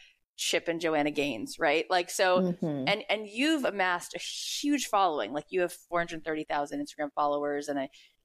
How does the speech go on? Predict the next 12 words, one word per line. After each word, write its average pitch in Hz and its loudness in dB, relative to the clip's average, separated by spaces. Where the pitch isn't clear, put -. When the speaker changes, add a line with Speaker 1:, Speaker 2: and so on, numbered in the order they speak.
Speaker 1:
you 175 0
have 160 -2
so 190 2
many 165 0
things 151 -2
that - -8
are 147 -4
successful. 147 -4
But 147 -2
when 156 -2
you 156 -8
started, 156 0